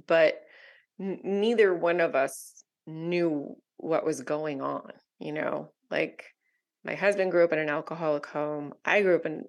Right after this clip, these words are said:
an alcoholic home. I was an alcoholic, but neither of us really realized it. And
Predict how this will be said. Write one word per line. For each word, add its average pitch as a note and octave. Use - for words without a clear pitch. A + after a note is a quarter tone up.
an E3
alcoholic D3+
home. D3
I F3+
was D#3+
an D3
alcoholic, D#3+
but D#3+
neither F3
of D#3+
us G3+
really D#3+
realized D#3
it. D3+
And E3